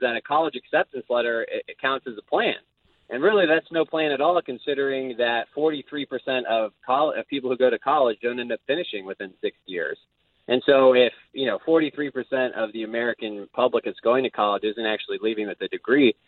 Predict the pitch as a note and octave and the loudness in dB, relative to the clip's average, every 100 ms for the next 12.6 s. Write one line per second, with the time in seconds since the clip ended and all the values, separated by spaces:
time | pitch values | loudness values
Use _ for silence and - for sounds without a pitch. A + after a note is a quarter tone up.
0 | _ _ A2+ A#2+ A#2+ A#2 A2+ A#2 C3 B2+ | _ _ 2 4 4 2 0 4 4 2
1 | A2+ C3 A#2+ A2 A#2+ A2 G#2+ G#2+ A2+ C3 | 2 4 4 4 4 4 0 2 2 2
2 | A2+ G2 G2+ G#2+ A#2+ - F#2+ A2 G2 G2 | 0 -6 -6 -2 -2 -2 -6 -6 -8 -8
3 | - G2+ G#2+ F#2 G#2 G2 F#2 F#2 E2 G#2 | -8 -6 -6 -2 -2 -2 -6 -8 -4 0
4 | A#2+ A2 D2+ - - A#2+ C#3 G#3 D#3 B2 | 2 2 -2 -10 0 2 4 2 0 0
5 | A#2 F#2+ - A2 A2+ F#2+ - F#2 - _ | -2 -2 -2 -2 -2 -4 -10 -12 -14 _
6 | _ _ - D3+ E3 - A#2 D#3 D#3+ E3 | _ _ 0 0 0 -4 2 6 6 6
7 | A#3+ D4 A#3+ G3+ F#3 E3+ D3+ - D3 D3 | 2 2 2 2 2 2 0 -4 -10 -2
8 | C3+ B2 C3 C3 B2+ B2 - B2+ B2 B2 | 4 4 4 0 0 -6 0 2 2 0
9 | _ _ A#2+ A#2+ A2+ - B2+ C3+ - C3 | _ _ -2 0 -2 0 2 0 -4 -10
10 | - B2 B2+ B2+ - A#2+ A#2 G#2 - A#2+ | -10 -14 -12 -12 -8 -8 -8 -14 -4 0
11 | C3+ A3 A3 D#3+ C#3+ - C3 C3 G#2+ G#2+ | 0 2 2 2 -2 -6 -10 -10 -4 -4
12 | G2+ A#2+ F3 D#3 C3+ | -4 0 0 0 -2